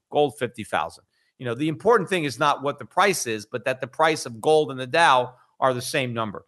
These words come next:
And it may not go all the way to one-to-one. I mean, it might get to two-to-one.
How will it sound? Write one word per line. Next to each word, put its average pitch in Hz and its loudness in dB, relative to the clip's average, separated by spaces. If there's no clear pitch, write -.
And 214 4
it 226 2
may 262 4
not 233 6
go 151 4
all 147 6
the 160 -2
way 151 2
to 139 -4
one-to-one. 131 -2
I 147 -4
mean, 147 -4
it 139 -8
might 160 -2
get 165 -2
to - -10
two-to-one. 175 -2